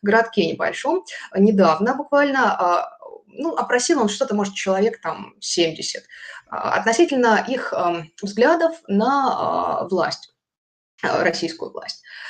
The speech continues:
Э, и очень интересно было, а, мне показалось это с исследовательской точки зрения очень примечательным, что большая часть людей теоретически высказалась в поддержку власти.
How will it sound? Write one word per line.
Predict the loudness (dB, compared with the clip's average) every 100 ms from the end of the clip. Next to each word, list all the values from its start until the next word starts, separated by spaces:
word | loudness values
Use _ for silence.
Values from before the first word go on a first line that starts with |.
| -14 -8 0
Э, | 0 4
и |
очень | 6 6 6
интересно | 6 6 4 4 0
было, | 0 2 2 0 -2
а, | -2
мне | 0 2 0
показалось | 0 0 2 2 -2
это | -4 -6
с | -4
исследовательской | 0 0 0 -4 -10 -6
точки | -6 -4 -2
зрения | 2 2 2
очень | -8 -10
примечательным, | -6 -4 2 2 2 -4 -6 -16 -16 -10 -6
что | 4 6 8
большая | 8 6 4 4
часть | 4 4
людей | 2 4 6 4
теоретически | 4 4 4 2 0 0 -2 0
высказалась | 0 0 0 2 0 2
в |
поддержку | 0 4 2 2 -6
власти. | -6 -4 -4 -8